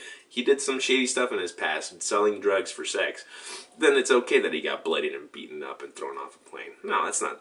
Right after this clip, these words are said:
that's not a valid argument. That's not logic right there. That's not common sense. That's just, I don't know, media, maybe? Who knows?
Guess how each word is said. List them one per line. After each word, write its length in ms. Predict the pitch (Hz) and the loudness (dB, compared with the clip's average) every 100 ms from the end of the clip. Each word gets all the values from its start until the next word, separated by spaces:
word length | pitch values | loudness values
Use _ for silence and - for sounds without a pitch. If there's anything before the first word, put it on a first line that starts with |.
| _ | _
that's 200 | - - | -10 -6
not 200 | 127 110 - - | -2 -4 -6 -12
a 100 | - | -6
valid 340 | 90 82 85 | 0 0 0
argument. 440 | 76 71 - - - | 0 -2 -6 -12 -10
That's 160 | - | -6
not 200 | - 71 | -6 -4
logic 420 | 78 73 - - | -4 -4 -6 -10
right 240 | 67 67 - | -10 -10 -10
there. 180 | 64 - - - | -10 -10 -16 -18
That's 120 | - 104 | -8 -4
not 180 | 95 | -4
common 340 | - 90 - - | -2 -6 -6 -8
sense. 380 | - 67 - - | -6 -6 -10 -8
That's 280 | 92 - - | -4 -4 -2
just, 380 | 85 82 - - - | -2 -2 -4 -10 -14
I 60 | |
don't 120 | 90 78 | -12 -8
know, 200 | 90 101 _ _ _ _ | -10 -12 _ _ _ _
media, 320 | 85 92 113 117 _ | -8 -4 -4 -6 _
maybe? 260 | 101 113 117 - 98 | -8 -8 -8 -14 -12
Who 80 | |
knows? 280 | 95 87 - | -10 -10 -14